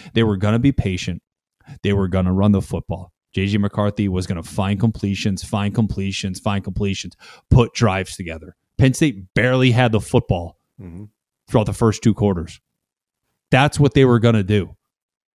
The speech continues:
Speaker 1: You had two weeks to prep for it. You, you, you had no answer for it. So, uh, what needs to change, Tom?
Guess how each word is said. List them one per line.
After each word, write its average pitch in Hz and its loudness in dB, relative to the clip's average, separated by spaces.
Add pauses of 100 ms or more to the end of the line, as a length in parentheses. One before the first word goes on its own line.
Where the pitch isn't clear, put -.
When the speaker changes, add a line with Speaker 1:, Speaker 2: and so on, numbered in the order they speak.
(140)
Speaker 1:
You 131 8
had 131 0
two 131 4
weeks 135 4
to 113 -2
prep - -6
for 92 -10
it. 87 -16
You, 101 -12 (160)
you, 117 -6
you 113 -2
had 123 2
no 117 6
answer 131 2
for 87 -12
it. - -20 (1120)
So, 117 0 (100)
uh, 113 -8 (440)
what 131 0
needs 147 0
to 95 -4
change, 147 2
Tom? 220 2